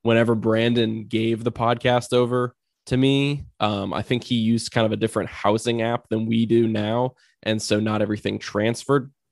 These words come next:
None of that matters. Y'all don't care about that. But I'm, I'm saying that in order to transition and say that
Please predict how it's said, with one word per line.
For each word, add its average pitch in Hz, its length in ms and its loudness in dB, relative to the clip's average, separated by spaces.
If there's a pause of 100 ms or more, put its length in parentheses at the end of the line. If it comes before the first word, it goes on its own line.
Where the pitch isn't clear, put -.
(140)
None 151 160 6
of 139 60 8
that 120 60 4
matters. 113 420 0
Y'all 117 120 2
don't 104 120 0
care 113 140 0
about 101 180 -4
that. 107 200 -6 (340)
But 113 260 4 (100)
I'm, 113 220 -2 (120)
I'm 113 140 -2
saying 127 380 4
that 110 260 -2
in 104 80 0
order 107 240 0
to 110 120 -14
transition 110 600 -2
and 104 160 -4
say 104 260 0
that 101 180 -2